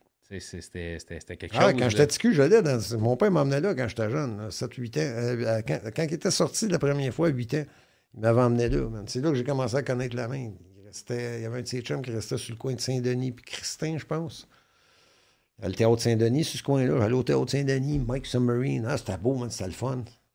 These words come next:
Speaker 2: C'était cool dans ce temps-là. Il y avait, dans ce temps-là, la, la, la gaffe marchait encore, là, tu sais, il y avait,
Speaker 1: Ah ouais, non,
Speaker 2: tu sais,
Speaker 1: c'est ça.
Speaker 2: c'était
Speaker 1: La, la main, c'était la main,
Speaker 2: C'était
Speaker 1: là,
Speaker 2: le fun.
Speaker 1: c'était,
Speaker 2: Non,
Speaker 1: c'était
Speaker 2: aujourd'hui,
Speaker 1: ça.
Speaker 2: c'est plate. Tu vas là, plus rien. C'était ça qui mettait l'ambiance.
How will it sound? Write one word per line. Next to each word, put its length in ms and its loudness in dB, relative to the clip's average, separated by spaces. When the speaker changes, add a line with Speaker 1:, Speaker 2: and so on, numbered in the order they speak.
Speaker 2:
C'était 100 -8
cool 200 0
dans 120 -2
ce 100 -8
temps-là. 260 -4
Il 60 -4
y 40 -6
avait, 280 -8
dans 100 -8
ce 60 -10
temps-là, 260 4
la, 160 2
la, 160 -6
la 140 0
gaffe 280 4
marchait 260 0
encore, 500 4
là, 100 0
tu 80 -6
sais, 60 0
il 80 0
y 40 -2
avait, 220 -4
Speaker 1:
Ah 180 6
ouais, 80 6
non, 120 2
Speaker 2:
tu 60 2
sais, 140 2
Speaker 1:
c'est 120 -2
ça. 60 4
Speaker 2:
c'était 100 2
Speaker 1:
La, 140 0
la 140 -2
main, 220 4
c'était 160 4
la 140 8
main, 140 6
Speaker 2:
C'était 140 4
Speaker 1:
là, 100 10
Speaker 2:
le 80 4
fun. 200 10
Speaker 1:
c'était, 280 6
Speaker 2:
Non, 160 6
Speaker 1:
c'était 100 6
Speaker 2:
aujourd'hui, 320 8
Speaker 1:
ça. 80 0
Speaker 2:
c'est 60 8
plate. 340 4
Tu 220 -4
vas 140 12
là, 240 10
plus 100 0
rien. 560 -2
C'était 400 0
ça 180 8
qui 100 2
mettait 240 6
l'ambiance. 720 4